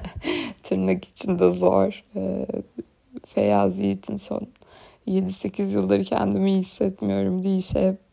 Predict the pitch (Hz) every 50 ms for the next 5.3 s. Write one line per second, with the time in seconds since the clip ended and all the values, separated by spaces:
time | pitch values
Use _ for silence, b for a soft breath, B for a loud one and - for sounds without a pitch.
0 | - - - - - 175 - - - 104 98 98 98 98 98 101 98 - - 95
1 | 95 95 - - - - - - 254 247 233 - - - _ _ - b b b
2 | b b b b b b - - - - 202 196 185 196 180 185 196 185 - -
3 | - 202 196 196 196 190 - - - - 196 196 196 196 196 190 190 196 180 196
4 | 190 - - 214 202 190 202 - 208 196 196 202 202 196 196 196 202 196 196 196
5 | 202 196 196 202 247